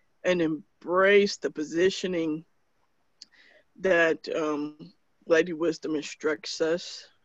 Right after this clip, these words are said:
to take. And we take heed to what she says. We recognize when she speaks to us. We answer her call. We meet with her and tangle with her daily. We receive and take heed of her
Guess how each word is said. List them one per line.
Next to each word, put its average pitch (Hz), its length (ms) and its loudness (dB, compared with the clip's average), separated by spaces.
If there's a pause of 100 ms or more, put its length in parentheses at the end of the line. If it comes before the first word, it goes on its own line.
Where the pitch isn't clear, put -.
(180)
to - 100 -4
take. - 640 -6 (480)
And 165 60 -4
we 175 100 -2
take 175 260 0
heed 180 540 -8
to 151 360 -2 (160)
what 160 240 -2
she - 280 -8
says. 143 880 -4
We 175 80 2
recognize 180 680 2
when 165 100 -4
she 156 160 -8
speaks - 520 -10
to 151 220 -6
us. - 440 -10 (420)
We 175 120 -2 (140)
answer 180 360 2
her 147 240 -4
call. 156 580 -4 (840)
We 170 140 4
meet 175 460 -2 (100)
with 165 340 0 (140)
her 156 160 -2
and 147 220 -6
tangle 170 440 0
with 143 180 -2
her 160 120 -8
daily. 147 680 -2 (720)
We 175 120 4
receive 170 680 -4
and 131 140 -10
take 131 180 -4
heed 160 360 -6
of 127 140 -10
her - 260 -6